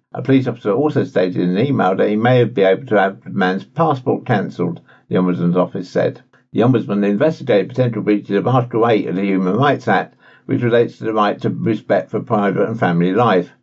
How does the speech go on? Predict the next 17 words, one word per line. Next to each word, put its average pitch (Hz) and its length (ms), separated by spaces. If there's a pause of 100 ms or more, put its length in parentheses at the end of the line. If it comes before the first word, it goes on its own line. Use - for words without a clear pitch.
(180)
Potential 135 440
offences 117 440
were 101 80
also 135 220
considered 92 340
in 92 100
relation 101 400
to - 80
the 92 160
Computer 110 480
Misuse 101 580
Act 90 360 (260)
and 113 220
the 104 60
Data 92 220
Protection 117 400
Act. 78 280